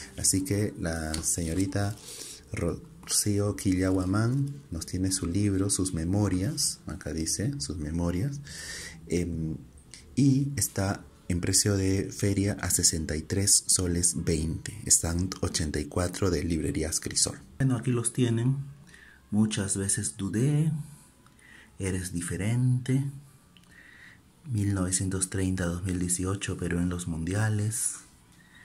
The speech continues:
historia de la cumbia peruana, de la música tropical a la chicha, y Marrón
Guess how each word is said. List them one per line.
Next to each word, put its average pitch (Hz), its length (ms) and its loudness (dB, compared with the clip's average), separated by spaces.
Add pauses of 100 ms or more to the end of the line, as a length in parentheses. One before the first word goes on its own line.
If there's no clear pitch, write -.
(320)
historia 101 560 0
de 92 100 0
la 85 140 -4
cumbia 95 420 -2
peruana, 92 500 -2
de 87 80 -4
la 85 100 -2
música 87 360 -2
tropical 87 720 -4
a 95 80 -6
la 87 160 -4
chicha, 127 520 -2 (520)
y 107 320 0 (120)
Marrón 87 580 -2